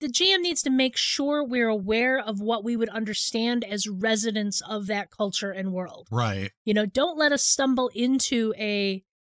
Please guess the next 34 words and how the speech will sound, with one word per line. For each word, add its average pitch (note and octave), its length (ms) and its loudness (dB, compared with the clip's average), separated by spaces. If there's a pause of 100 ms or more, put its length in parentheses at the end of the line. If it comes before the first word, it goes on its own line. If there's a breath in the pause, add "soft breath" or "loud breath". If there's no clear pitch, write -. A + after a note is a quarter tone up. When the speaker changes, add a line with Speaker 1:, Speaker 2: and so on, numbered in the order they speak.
(180)
Speaker 1:
you A3+ 80 -2
know, A3 100 -2
as A3 140 2
a G#3 80 2
player, D4+ 360 0
don't C#4+ 240 -2
let G4 120 -8
me F#4+ 80 -4
stumble C#4+ 320 0
into B3 260 0
some A#3 380 2
faux - 420 -2
pas A#3+ 320 -2
that's A#3+ 160 -2
going G#3+ 260 0
to G3+ 120 0
offend A#3 580 2 (400)
some A3+ 600 2
religious A3 760 2
leader C4 520 2
because G#3+ 720 -2
Speaker 2:
Mm-hmm. A#2+ 400 4 (240)
Speaker 1:
I G#3+ 200 2
do C#4+ 220 4
something C#4+ 420 0
stupid D4 420 -2
that A3+ 120 -2
my G3 100 0
character A3+ 500 -2
would B3 220 0
know G3 340 4
would C4+ 220 0
be D#4 160 4
offensive. E4 680 0